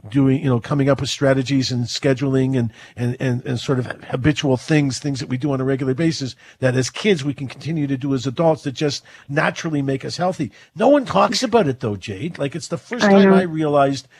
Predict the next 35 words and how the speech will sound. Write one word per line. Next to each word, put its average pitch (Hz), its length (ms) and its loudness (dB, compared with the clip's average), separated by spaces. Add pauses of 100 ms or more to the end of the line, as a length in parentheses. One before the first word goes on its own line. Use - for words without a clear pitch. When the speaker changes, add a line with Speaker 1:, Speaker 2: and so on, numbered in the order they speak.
(100)
Speaker 1:
you 147 100 -8
know, 139 80 0
and 143 80 -4
I'm 170 120 -4
a 123 40 -6
therapist, 170 420 -4
I, 160 220 -6
I 160 60 -2
had 147 160 -6
no 165 100 -2
idea 156 300 -2
that 131 100 -10
the 131 80 -4
brain 139 380 -2
peaks - 320 -10
out 160 240 2
really 135 200 -4
at 127 120 -6
twenty-five 147 600 -4
in 123 120 -6
terms 139 260 -6
of 127 140 -6
its 127 200 -6 (300)
ability 139 480 2
to - 180 -8
be, 131 280 0
you 131 160 -4
know, 123 140 0
in, 131 220 -4 (360)
at 143 100 2
its 131 180 -4
peak, - 300 -6
so 120 160 -4
to 104 80 -8
speak. - 320 -18